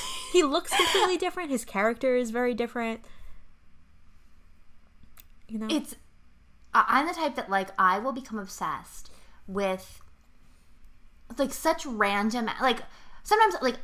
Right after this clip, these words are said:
Speaker 2: obviously there's actors that I love that, like, aren't, like, Jake Gyllenhaal, right?
Speaker 1: Mm-hmm.
Speaker 2: Like, would cut off my arms and legs for that motherfucker. Like, I'm not alone in that, girlies. I know I'm not alone in that. Um, <clears throat> but then there's also, and it tends to be actors, like, from older movies, like the eighties or whatever,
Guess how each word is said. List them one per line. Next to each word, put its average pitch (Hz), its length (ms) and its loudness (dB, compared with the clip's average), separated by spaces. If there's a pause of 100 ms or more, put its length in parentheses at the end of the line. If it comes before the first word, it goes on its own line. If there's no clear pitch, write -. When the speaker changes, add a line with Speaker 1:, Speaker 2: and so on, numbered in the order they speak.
(140)
Speaker 2:
obviously 294 280 10
there's 247 100 -4
actors 208 220 -4
that 190 100 -4
I 175 60 -4
love 180 520 -4
that, - 200 -4
like, 117 200 -8 (640)
aren't, 233 240 4 (480)
like, 247 160 0
Jake 202 220 -2
Gyllenhaal, 180 520 -8
right? 180 260 -6
Speaker 1:
Mm-hmm. 175 120 -10
Speaker 2:
Like, 170 220 -6 (580)
would 214 260 4
cut 214 180 4
off 196 140 4
my 202 80 0
arms 180 220 -2
and 175 100 -6
legs 160 200 -4
for 185 80 -8
that 160 160 -2
motherfucker. - 460 -6 (500)
Like, 214 280 6 (200)
I'm 269 160 12
not 247 100 12
alone 220 240 8
in 220 100 2
that, 185 200 4
girlies. 180 480 2
I 202 100 -2
know 196 120 -2
I'm 196 140 0
not 185 120 0
alone 185 200 0
in 175 100 -10
that. 170 260 -4 (340)
Um, 202 400 6 (180)
<clears throat> 294 240 -6
but 247 180 -6
then 277 100 -4
there's 311 200 -8
also, 208 300 -4
and 208 140 -6
it 196 80 -12
tends 220 240 -10
to - 80 -18
be - 80 -10
actors, 180 380 -8
like, 170 120 -12
from 175 320 -4
older 175 180 -10
movies, 160 300 -12
like 170 120 -12
the - 120 -12
eighties - 280 -12
or 170 40 -8
whatever, - 400 -12